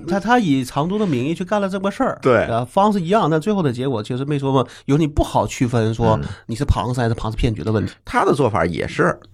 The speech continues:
Speaker 2: 跟那个小贷公司合作，
Speaker 1: 嗯。
Speaker 2: 他把钱搂走了，
Speaker 1: 嗯。
Speaker 2: 然后他就跑了。
Speaker 1: 就是他可能比如说这房拿到手三个月、四个月内，
Speaker 2: 哎，对。
Speaker 1: 然后剩下那八个月就可以不给了，他就可以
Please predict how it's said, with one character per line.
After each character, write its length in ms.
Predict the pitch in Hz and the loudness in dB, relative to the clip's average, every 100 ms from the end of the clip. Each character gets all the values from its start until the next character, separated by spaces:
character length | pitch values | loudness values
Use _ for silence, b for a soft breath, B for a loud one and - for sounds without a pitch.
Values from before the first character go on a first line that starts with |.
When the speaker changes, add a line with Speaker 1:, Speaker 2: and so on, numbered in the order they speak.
| - - - - - - - _ | -20 -20 -20 -20 -20 -20 -20 _
Speaker 2:
跟 140 | - 117 | -4 0
那 80 | |
个 80 | 104 | 0
小 140 | 95 78 | 2 2
贷 80 | |
公 100 | 82 | 2
司 100 | 85 | -2
合 160 | 87 85 | -2 -2
作， 220 | 85 - - | -4 -6 -6
Speaker 1:
嗯。 260 | 139 151 160 - - _ | -4 -4 -8 -16 -20 _
Speaker 2:
他 120 | - | -4
把 80 | 95 | -4
钱 200 | - 92 | -2 0
搂 180 | 90 95 | 2 2
走 80 | 92 | 0
了， 260 | - - - - | -4 -6 -6 -14
Speaker 1:
嗯。 100 | 156 | -2
Speaker 2:
然 100 | 85 | 0
后 60 | |
他 60 | 87 | 0
就 60 | 82 | -2
跑 140 | - | -6
了。 80 | - - - _ | -12 -18 -20 _
Speaker 1:
就 100 | 151 | 0
是 80 | 143 | 2
他 100 | 151 | 2
可 60 | |
能 160 | 139 135 | 2 2
比 60 | 127 | 0
如 80 | |
说 160 | 120 127 | 2 0
这 180 | 127 131 | 0 -2
房 260 | 117 117 120 | 0 0 0
拿 180 | 104 | 0
到 100 | 117 | 2
手 160 | 120 110 | 0 -2
三 220 | - 131 | -2 0
个 100 | 135 | 2
月、 100 | 139 | 0
四 160 | 120 143 | 0 -2
个 120 | 131 | 0
月 100 | 147 | 2
内， 80 | 160 - | 0 -2
Speaker 2:
哎， 160 | - 98 | -2 0
对。 100 | 90 | 0
Speaker 1:
然 120 | 76 | 0
后 100 | 120 | -2
剩 120 | 131 | 2
下 80 | 160 | 2
那 120 | 131 | 2
八 240 | 120 92 117 | 0 -4 2
个 100 | 147 | 2
月 80 | |
就 80 | 120 | 2
可 80 | 107 | 0
以 20 | |
不 80 | - | -4
给 120 | - | -4
了， 120 | - | -6
他 80 | 110 | -2
就 80 | 113 | 0
可 120 | |
以 40 | 107 | 0